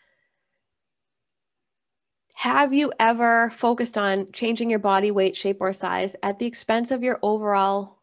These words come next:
happiness and well-being? Have you tried to follow external rules, thinking that that will guide you what, when, and where, and how much to eat,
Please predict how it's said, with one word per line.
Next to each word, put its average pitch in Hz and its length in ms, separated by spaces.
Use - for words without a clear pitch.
happiness 220 500
and 208 100
well-being? 185 540
Have 226 300
you 254 160
tried 226 300
to 240 60
follow 208 480
external 247 560
rules, 208 640
thinking 240 240
that 226 160
that 208 200
will 220 120
guide 196 340
you 202 240
what, 208 380
when, 190 400
and 190 120
where, 185 420
and 190 100
how 190 140
much 185 280
to - 140
eat, 208 360